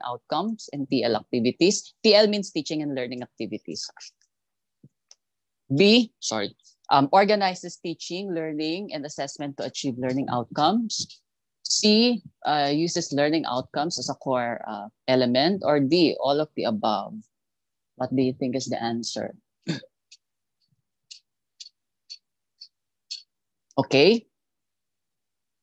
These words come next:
Obviously, the answer here is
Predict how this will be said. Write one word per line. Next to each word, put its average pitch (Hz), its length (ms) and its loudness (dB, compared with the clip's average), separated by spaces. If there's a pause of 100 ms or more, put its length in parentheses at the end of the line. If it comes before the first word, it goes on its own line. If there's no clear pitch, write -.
(100)
Obviously, 196 640 4
the 165 80 4
answer 160 400 0
here 139 320 -2
is 156 720 -4